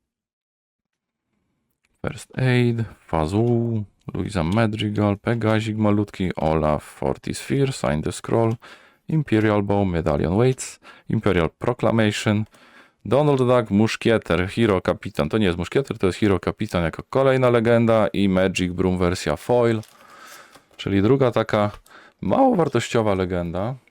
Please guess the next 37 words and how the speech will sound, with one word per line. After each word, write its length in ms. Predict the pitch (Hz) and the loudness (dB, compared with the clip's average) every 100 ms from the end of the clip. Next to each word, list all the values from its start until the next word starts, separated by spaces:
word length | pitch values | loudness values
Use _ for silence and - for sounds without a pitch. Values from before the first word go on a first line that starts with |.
| _ | _
W 40 | |
sumie 200 | - 156 | -10 -6
to 80 | 113 | -4
chyba 160 | 101 95 | -2 -2
nawet 320 | 90 90 - | -2 -4 -12
trzecia, 360 | - 95 - 85 | -6 -4 -2 -2
bo 80 | |
ten 140 | 85 85 | -4 -4
Triton, 340 | 98 101 95 | -2 -2 -2
no 80 | 101 | -2
tyle, 220 | 131 123 | 2 2
że 80 | 117 | 2
jest 80 | 110 | 2
w 40 | |
wersji 240 | 113 - 101 | 0 -2 -6
foil. 400 | - 80 76 98 | -2 0 -2 -6
To 200 | - 92 | -10 -8
może 260 | 90 90 90 | -6 -6 -6
być 360 | 85 - - _ _ _ - _ - | -6 -10 -18 _ _ _ -20 _ -12
jakaś 320 | 92 - 85 | -10 -8 -6
tam 220 | 87 80 - | -6 -6 -6
ciutkę 400 | - - - 92 | -8 -4 -2 -2
większa 340 | 87 87 82 | -2 -4 -4
wartość 520 | 85 82 - 90 - - | -2 -2 -2 -6 -10 -14
tego, 320 | - 90 92 95 _ - - - - - _ _ _ | -8 -4 -4 -6 _ -20 -20 -20 -20 -20 _ _ _
tego 240 | - - 92 | -8 -6 -4
Tritona. 560 | - 87 - 80 92 | -2 -4 -2 -2 -2
No 160 | 127 139 | 0 2
ale 100 | 139 | 4
jest 180 | 131 - | 2 0
czwarta 360 | - 95 - | -4 -2 -2
legenda. 540 | 87 87 82 85 98 117 | -2 -2 -4 -2 -4 -2
Nie 140 | 104 98 | -4 -2
mówię, 220 | 98 92 | 0 0
że 140 | 90 | 0
nie 160 | 87 85 | -2 0
ma. 220 | 92 | 0